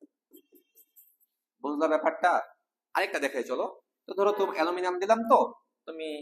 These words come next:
অক্সিজেন দাও। অক্সিজেন কত নাম্বার? আট নাম্বার।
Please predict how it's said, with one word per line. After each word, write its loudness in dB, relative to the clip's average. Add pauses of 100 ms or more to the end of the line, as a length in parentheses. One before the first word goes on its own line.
(340)
অক্সিজেন -2
দাও। -14 (580)
অক্সিজেন -8
কত -2 (100)
নাম্বার? 0 (500)
আট -8 (100)
নাম্বার। -12